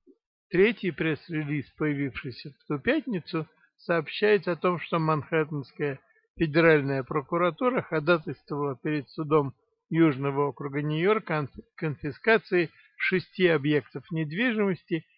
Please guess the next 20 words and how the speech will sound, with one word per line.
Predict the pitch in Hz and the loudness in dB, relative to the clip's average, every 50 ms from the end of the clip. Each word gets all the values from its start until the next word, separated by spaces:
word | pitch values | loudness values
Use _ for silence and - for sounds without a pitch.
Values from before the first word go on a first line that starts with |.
| _ _ _ | _ _ _
купленных | _ - 226 208 185 208 196 185 175 165 143 | _ -2 -2 0 4 2 2 4 2 0 -4
в | - | -6
С | - - 156 | -6 -6 -4
Ш | - - - 190 208 208 208 _ - - _ _ _ | -4 0 4 4 4 4 4 _ -18 -20 _ _ _
А | - | 2
олигархом | 165 160 156 160 139 135 165 180 175 - - 180 170 147 | 2 4 4 2 4 4 4 4 4 2 -2 -2 -2 0
Виктором | 127 127 147 143 _ - 156 147 151 147 | 0 0 -2 -2 _ -4 -2 -2 -2 -2
Вексельбергом. | 139 147 139 - - - 190 180 165 156 156 135 120 123 120 127 131 131 139 - _ _ _ _ _ _ _ _ _ _ _ _ | -4 -8 -8 -8 2 2 2 2 4 0 0 0 0 -4 -12 -16 -16 -16 -16 -20 _ _ _ _ _ _ _ _ _ _ _ _
Недвижимость | - 147 160 160 147 165 196 254 262 220 208 180 160 160 139 131 | -4 -2 -2 0 0 2 2 2 2 2 2 0 2 0 -2 -2
была | 131 135 147 151 165 175 | 0 2 2 4 4 2
приобретена | 165 - 175 175 170 151 156 165 151 - - 170 165 170 | 0 0 0 0 2 2 0 -4 -4 -4 -8 -4 -2 0
ещё | 170 185 180 - - - 190 156 | 2 2 0 0 -2 -2 -2 -2
до | 131 127 143 127 | 0 0 -2 -2
того, | 117 - 147 151 202 233 247 240 | 0 -4 -4 2 4 2 2 2
как | - - 151 - - | -2 -8 -8 -6 -6
на | - 156 156 | -4 -2 -2
олигарха | 151 139 143 139 151 180 185 170 - - 151 | -2 -2 -4 -2 -2 -2 -2 -2 -4 -6 -4
были | 139 143 147 135 135 | -2 -2 -2 -2 -2
наложены | 131 127 135 143 147 143 139 117 107 113 123 127 139 139 _ - | -4 -2 0 0 0 0 0 -2 -6 -10 -12 -12 -14 -14 _ 0
санкции, | 220 233 240 196 _ _ 214 185 185 196 | 0 0 0 -2 _ _ -2 -2 -2 -2